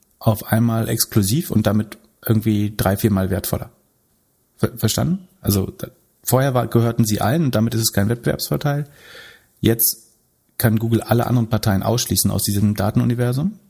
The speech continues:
und damit werden ihre eigenen Daten relativ gesehen wertvoller und sie, sie können sie dann eventuell nutzen.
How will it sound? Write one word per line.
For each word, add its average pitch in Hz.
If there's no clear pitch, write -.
und 104
damit 110
werden 107
ihre 101
eigenen 139
Daten 143
relativ 113
gesehen 101
wertvoller -
und 90
sie, -
sie 107
können 98
sie 95
dann 92
eventuell 95
nutzen. 120